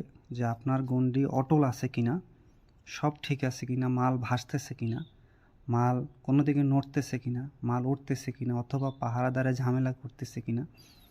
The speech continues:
এরকম সব কিছু খেয়াল করে তারপরে কাজটা আপনার করতে হবে। কাজ করতে গিয়ে যদি আপনি হোট-, হোঁচট খান, মন দুর্বল থাকে, মনের ভিতরে হবে না হবে, হবে না হবে, এরকম যদি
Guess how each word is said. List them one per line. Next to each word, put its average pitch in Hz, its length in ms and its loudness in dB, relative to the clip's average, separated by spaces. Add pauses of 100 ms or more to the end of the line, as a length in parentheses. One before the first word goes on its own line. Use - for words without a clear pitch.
(320)
এরকম 143 260 0 (120)
সব 135 140 -2 (100)
কিছু 151 200 -2 (120)
খেয়াল 143 260 2 (100)
করে 127 180 0
তারপরে 127 480 -4
কাজটা - 400 -6
আপনার 113 220 -4
করতে 113 320 -12
হবে। 131 200 -10 (1080)
কাজ 147 280 4
করতে 165 280 0 (100)
গিয়ে 160 180 8
যদি 147 300 2
আপনি 139 240 2 (120)
হোট-, 135 260 -2
হোঁচট 135 300 0 (120)
খান, 123 200 0 (420)
মন 131 360 4
দুর্বল 139 360 2 (120)
থাকে, 123 260 -6 (640)
মনের 139 260 4
ভিতরে 139 360 0 (160)
হবে 131 240 4
না 139 140 4
হবে, 123 280 -2 (160)
হবে 123 260 2
না 131 80 2
হবে, 127 240 -2
এরকম 131 320 0
যদি 131 220 -4